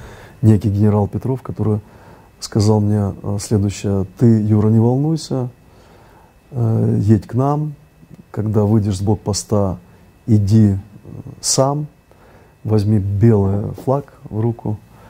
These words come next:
э, там четыреста шестьдесят восемь метров между блокпостами, прямая видимость, я тебя встречу". Понятно, я очень, э,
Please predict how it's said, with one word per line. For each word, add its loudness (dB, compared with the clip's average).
э, 0
там 4
четыреста -2
шестьдесят -4
восемь -2
метров -2
между 2
блокпостами, -2
прямая 0
видимость, 0
я 2
тебя 0
встречу". -10
Понятно, 2
я 4
очень, -2
э, -2